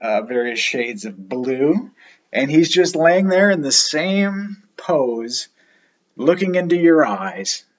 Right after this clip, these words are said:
wearing his ever-festive red and green striped sweater with a little bit of a dirty pants on because they're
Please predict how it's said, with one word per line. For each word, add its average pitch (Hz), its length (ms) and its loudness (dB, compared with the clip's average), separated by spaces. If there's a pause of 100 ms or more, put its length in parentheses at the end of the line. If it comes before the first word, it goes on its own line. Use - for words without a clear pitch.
(120)
wearing 131 380 0
his 117 480 -10 (200)
ever-festive 131 920 0
red 127 200 0
and 123 140 -10
green 117 260 -6
striped 107 460 -2
sweater 139 560 -2 (480)
with 101 140 -6
a 104 60 0
little 120 200 2
bit 120 160 0
of 110 100 -4
a 110 220 -2
dirty 120 440 -4
pants 135 460 -2
on 139 500 -6 (1000)
because 107 340 -4
they're 110 400 -4